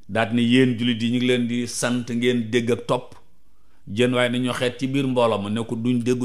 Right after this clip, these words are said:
duñ topp, te waxoo sa xaftaan bi noo def ba mu jot?" Xam nga laaj boobu ci biir mbooloo xaw naa déranger, waaye teewul Omar tontu ko ca. Tey nag Omar moo laaj, Ya Rasulallah, "Innaka fa'alta shay'an lam takun taf'alu."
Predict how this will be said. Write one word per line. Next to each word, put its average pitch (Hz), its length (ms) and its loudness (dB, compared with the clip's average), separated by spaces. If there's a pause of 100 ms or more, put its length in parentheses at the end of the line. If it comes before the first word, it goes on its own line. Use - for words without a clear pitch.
duñ 123 180 0
topp, 127 320 -4
te 127 60 -2
waxoo 120 280 0
sa 113 140 -6
xaftaan 110 440 -6
bi 107 60 -6
noo 113 160 -2
def 113 160 -2
ba 110 80 -2
mu 104 100 -6
jot?" 95 180 -8 (1400)
Xam 104 140 -2
nga 110 100 0
laaj 123 260 2
boobu 117 320 -4 (920)
ci 113 100 -4
biir 123 220 4
mbooloo 120 500 4 (960)
xaw 92 160 -6
naa 110 160 0
déranger, 131 520 2 (460)
waaye 104 300 0
teewul 110 320 0
Omar 101 320 -2
tontu 98 300 -6
ko 85 100 -10
ca. - 120 -14
Tey 123 180 0
nag 135 180 -2
Omar 117 220 0
moo 104 160 0
laaj, 80 260 -6
Ya 175 120 2
Rasulallah, 82 480 -6 (1700)
"Innaka 143 320 0
fa'alta 135 360 2
shay'an 104 380 0
lam 101 140 -2
takun 135 320 -2
taf'alu." 151 360 -8